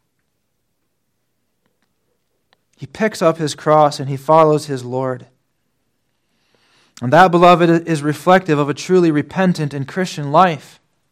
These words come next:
Do you repent of your sins? Have you, like Judah, tasted the grace of redemption and found it sweet? Do you long to live a new life?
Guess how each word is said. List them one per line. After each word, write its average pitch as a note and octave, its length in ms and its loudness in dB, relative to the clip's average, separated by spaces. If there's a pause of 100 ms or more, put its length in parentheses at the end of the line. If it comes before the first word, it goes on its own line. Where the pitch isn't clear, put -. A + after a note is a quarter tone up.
(720)
Do C3 80 -16
you F#3 120 -2
repent F#3+ 400 -4
of F3 80 -8
your D#3 100 -4
sins? F#3 640 -6 (2250)
Have C#3 180 -8
you, G#3 160 0
like F#3 220 4
Judah, F3 300 4
tasted F#3+ 420 -2
the D3+ 80 -6
grace D#3 380 -2
of D3+ 120 -6
redemption E3+ 580 -2
and C#3 120 -10
found E3 300 0
it - 80 -10
sweet? F3+ 520 -8 (1500)
Do D3 60 -6
you D#3 120 2
long F3+ 320 6
to F3 120 -4
live D#3+ 140 2
a D3+ 60 0
new D3+ 180 -2
life? F3 520 0